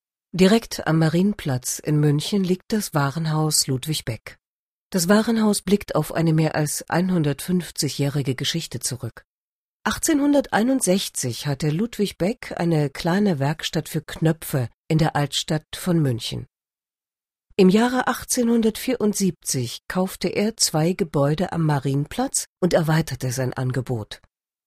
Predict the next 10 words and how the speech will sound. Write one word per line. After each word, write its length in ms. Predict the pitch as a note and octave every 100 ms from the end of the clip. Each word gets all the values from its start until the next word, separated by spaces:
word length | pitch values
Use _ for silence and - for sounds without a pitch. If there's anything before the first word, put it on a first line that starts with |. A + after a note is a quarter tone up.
| _ _
Seit 240 | F3 A#3 C4+
neunzehnhundertvierundfünfzig 1500 | C#4+ D#4 C#4 C4 G#3+ - C#4 - A3 - D3 B2 - C3 -
befindet 480 | D3 A#3+ B3+ A#3+ A3
sich 160 | G3
das 200 | E3+ -
Warenhaus 680 | C#3+ C#3 D3 C#3+ C#3 C3+ - _
an 140 | D#3
seinem 260 | D#3 D#3 D3
jetzigen 560 | C3+ C3+ - - E3 G3
Standort. 680 | - B2 A#2 - A#2+ -